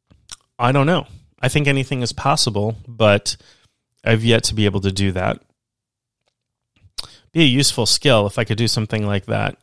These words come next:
you know. I wouldn't have to, um, reach for the T V remote if it was too far away. I could just move it,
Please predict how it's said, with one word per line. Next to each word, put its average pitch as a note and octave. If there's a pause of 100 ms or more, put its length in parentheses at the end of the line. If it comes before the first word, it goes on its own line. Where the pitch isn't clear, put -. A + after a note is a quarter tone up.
you G#2+
know. G#2 (140)
I A2
wouldn't G#2+
have A#2+
to, G#2
um, F#2+ (600)
reach A#2
for G#2+
the G2+
T A#2+
V A#2
remote G2+
if -
it A#2
was A2
too -
far G#2
away. G2+
I F#2+
could G2+
just G2
move G#2
it, A2+